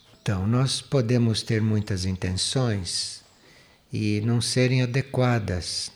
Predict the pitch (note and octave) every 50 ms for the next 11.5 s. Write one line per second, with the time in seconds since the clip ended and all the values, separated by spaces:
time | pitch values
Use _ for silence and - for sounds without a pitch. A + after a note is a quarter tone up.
0 | - - G#2 G2 G2 - - - - A2+ G#2 G#2+ G2+ G2 - - - G2 F#2 F#2
1 | F2 F2 - - - G2 F#2 G2 G#2 G#2 G2 G2 G2 F#2+ G2+ G2 F2+ F2+ F#2+ G#2
2 | G#2+ G#2+ G#2+ G#2+ A2 - - A2 G2+ G2+ - A#2+ G#2 G#2+ - - - G2 G2 G2+
3 | G2+ G#2 G#2 - - A2+ G2+ F#2 F#2 F2 E2+ D2+ - - - - _ _ _ _
4 | _ _ _ _ _ - - - - - - _ - C3 C#3 D3 D3 C3 C3 A#2
5 | A2 - - A#2 G2 G2+ G#2+ G2+ - - G2+ F#2+ F2+ - - - C#3+ C3+ B2+ A2+
6 | G2+ F#2 - - - - - - - - - - - - _ _ _ _ - A2+
7 | A2+ A2+ B2 B2+ B2+ - C#3+ - - D3 C#3 C3+ - D3+ C#3 D3 C#3+ C#3 - -
8 | B2+ A#2+ C3 C3+ C3 A#2+ G#2+ G2+ F#2 F2+ - - - - - - - _ _ _
9 | _ - G2 A2+ B2 B2 B2 B2 B2 - - B2 A#2+ B2 A#2+ A#2 A#2+ - - F#2
10 | F2 G2 G#2 - - - - B2 G#2+ G#2+ A2 A2+ A#2 A#2 A#2 A#2 A#2+ A2+ A#2 -
11 | G#2 G2 G2 F#2+ F#2 F2+ F2 E2+ F2+